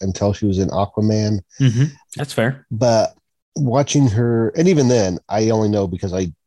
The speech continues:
Speaker 1: know that I've heard the name Amber Heard, but I couldn't figure out of a lineup. And watching her testimony, I don't think, um, she's a great actress. So,
Speaker 2: No.
Speaker 1: um, yeah, it's pretty,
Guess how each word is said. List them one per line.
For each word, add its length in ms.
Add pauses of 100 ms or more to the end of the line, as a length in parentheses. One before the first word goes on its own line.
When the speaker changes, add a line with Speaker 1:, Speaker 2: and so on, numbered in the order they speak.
(160)
Speaker 1:
know 160
that 160 (160)
I've 160
heard 260
the 220
name 500 (160)
Amber 220
Heard, 340
but 80
I 80
couldn't 320
figure 180
out 140
of 80
a 60
lineup. 580 (880)
And 480
watching 400
her 220
testimony, 1160 (960)
I 80
don't 220
think, 300
um, 420 (320)
she's 240
a 40
great 200
actress. 560 (200)
So, 800 (800)
Speaker 2:
No. 80
Speaker 1:
um, 720 (100)
yeah, 380
it's 280
pretty, 880